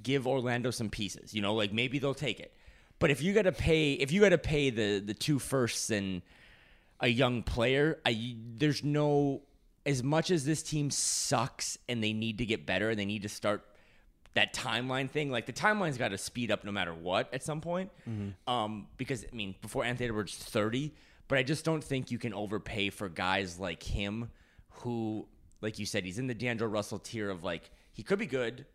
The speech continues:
Speaker 1: but is he, like, if you're gonna pay for a Tesla,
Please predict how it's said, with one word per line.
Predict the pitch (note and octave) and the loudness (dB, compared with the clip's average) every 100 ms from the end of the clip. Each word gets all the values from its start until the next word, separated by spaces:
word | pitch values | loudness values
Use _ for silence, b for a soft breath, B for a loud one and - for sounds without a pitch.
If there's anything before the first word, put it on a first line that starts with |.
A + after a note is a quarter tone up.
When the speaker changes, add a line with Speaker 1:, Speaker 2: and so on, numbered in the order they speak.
| - - | -20 -4
Speaker 1:
but | A#2+ G#2 | 0 0
is | A2+ - | -2 -2
he, | B2 | -2
like, | G#2+ G2+ | -2 -2
if | A#2+ | -2
you're | C3+ F3 | 0 2
gonna | F#3+ | 0
pay | - D#3+ C#3+ C#3+ C#3 b b b b b _ - | 4 4 4 -2 -4 b b b b b _ -18
for | - B2 | -4 -2
a | G#2 | -2
Tesla, | - C3+ - G2 E2 | -2 -2 -2 -4 -6